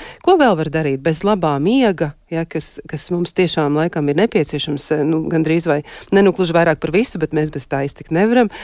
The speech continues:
Arī bez kustībām, tātad tās arī ir ļoti svarīgas, sevišķi šīs krustiniskās kustības, slēpošana, ja, tas, ko tu minēji, un daudz citas lietas. Kas vēl būtu nozīmīgs, ko vēl būtu vērts ņemt vērā, lai kognitīvos procesus tomēr spētu nodrošināt un viņi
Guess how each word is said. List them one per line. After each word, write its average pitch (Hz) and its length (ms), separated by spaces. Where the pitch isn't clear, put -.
Arī 202 240
bez 170 220
kustībām, 214 800
tātad 156 280
tās 151 280
arī 170 160
ir 233 100
ļoti 240 220
svarīgas, 208 320
sevišķi 160 320
šīs - 120
krustiniskās 220 600
kustības, 175 480
slēpošana, 165 640
ja, 165 60
tas, 160 120
ko 156 120
tu 151 120
minēji, 170 360
un 156 80
daudz 165 280
citas 247 240
lietas. 202 240
Kas 247 240
vēl 220 360
būtu 180 360
nozīmīgs, 165 600
ko 180 120
vēl 190 160
būtu 139 240
vērts 151 280
ņemt 151 200
vērā, 254 400
lai 151 160
kognitīvos 151 480
procesus - 400
tomēr 156 200
spētu 156 320
nodrošināt 160 680
un 156 120
viņi 185 220